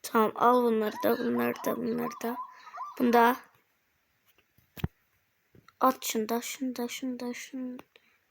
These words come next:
Bunu da, bunu da. Aa, Yunus mu var? Çok garip, Yunus varmış. Yağmur yağıyor. Tamam, ilk,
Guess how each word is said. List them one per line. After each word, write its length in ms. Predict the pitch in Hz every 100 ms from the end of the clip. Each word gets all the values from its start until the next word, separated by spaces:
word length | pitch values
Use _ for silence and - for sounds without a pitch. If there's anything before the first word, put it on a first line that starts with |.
| _ 262
Bunu 200 | 247 240
da, 240 | 247 254 _ 226
bunu 280 | 226 214
da. 200 | 233 254 - - -
Aa, 100 | 277
Yunus 480 | 294 285 480 - -
mu 180 | 523 294
var? 180 | - - -
Çok 220 | - 330
garip, 300 | - 254 240
Yunus 320 | 254 262 - 254
varmış. 480 | 240 _ - - _ _ _ _ _ _ _ _ _ _ _ _ _ _ _ _ _ _ _ _ _ _ _ _ _ _ _ _ _ _ _ _ _ _ - - - - - - - -
Yağmur 280 | 233 226 254
yağıyor. 520 | 269 254 220 220 - 233 - - - - - - - - - - - - - - - - - - - - - - - - - - - - - - - - - - - - - - - - - -
Tamam, 240 | - 277 - -
ilk, 320 | 349 370 -